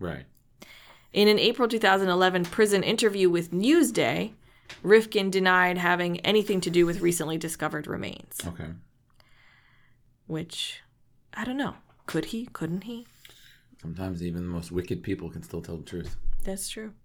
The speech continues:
Speaker 2: That's
Speaker 1: Yeah.
Speaker 2: true. So a possible victim is James Burke. Who is James Burke?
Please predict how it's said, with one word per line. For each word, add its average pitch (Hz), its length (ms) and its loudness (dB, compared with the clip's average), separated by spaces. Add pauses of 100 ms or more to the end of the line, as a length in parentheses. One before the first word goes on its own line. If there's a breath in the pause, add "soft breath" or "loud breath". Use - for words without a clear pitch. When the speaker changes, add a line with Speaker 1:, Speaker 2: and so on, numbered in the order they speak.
(140)
Speaker 2:
That's 156 180 -8
Speaker 1:
Yeah. - 60 -6
Speaker 2:
true. 196 200 -8 (640 loud breath)
So 226 240 4
a 208 60 4
possible 269 400 2
victim 226 400 2
is 190 220 0
James 190 420 2
Burke. 165 500 -2 (760)
Who 320 200 2
is 294 140 4
James 294 260 2
Burke? - 380 -8